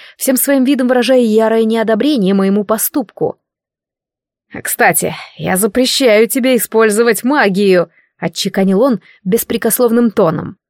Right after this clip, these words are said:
"Да, мне пришлось мириться с тем недостатком, что ты владеешь искусством невидимого, но постарайся сделать так, чтобы я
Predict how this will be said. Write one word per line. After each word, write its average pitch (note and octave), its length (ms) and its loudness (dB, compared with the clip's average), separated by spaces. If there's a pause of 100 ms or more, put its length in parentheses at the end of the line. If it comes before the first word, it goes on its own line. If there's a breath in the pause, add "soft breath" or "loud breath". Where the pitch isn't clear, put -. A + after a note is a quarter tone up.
(460)
"Да, G3 440 2
мне G3+ 220 2
пришлось G#3+ 440 0
мириться A#3+ 480 0
с F#3+ 60 -4
тем G#3 220 0
недостатком, G#3 680 0
что G#3 160 -4
ты G3+ 120 0
владеешь G3+ 500 2
искусством A3+ 500 0
невидимого, F3+ 680 0 (300 loud breath)
но G3+ 340 2
постарайся F3+ 600 -4
сделать F3+ 420 0
так, G#3 240 -6
чтобы G3+ 280 0
я F#3 360 2